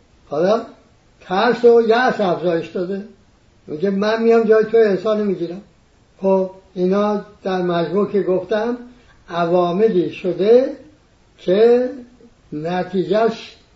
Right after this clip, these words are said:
این است که د-، گرایش‌های راست افراطی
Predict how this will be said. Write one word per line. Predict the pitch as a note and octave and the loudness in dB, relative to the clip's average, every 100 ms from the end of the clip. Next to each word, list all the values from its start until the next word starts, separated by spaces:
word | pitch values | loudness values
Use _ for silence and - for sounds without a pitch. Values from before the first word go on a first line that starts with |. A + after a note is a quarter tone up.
| _ _ - | _ _ -8
این | F3+ F#3+ | -4 -2
است | G#3 G3 | -4 -6
که | - G#3+ G#3+ A3 A3+ - _ _ _ _ A3+ - C3 B2+ | -2 0 0 -2 -6 -18 _ _ _ _ -20 -18 -14 -4
د-، | D3 D3+ D3 C#3 C3+ | -2 -2 -2 -6 -6
گرایش‌های | E3 E3+ E3 D#3+ F3+ F#3+ | -4 -2 -2 -4 -2 -2
راست | D#3+ G#3+ G#3 - | 2 2 2 0
افراطی | E3+ - E3+ D#3+ D#3 G#3 A#3 C4+ | -2 -2 -4 -4 -4 -6 -6 -6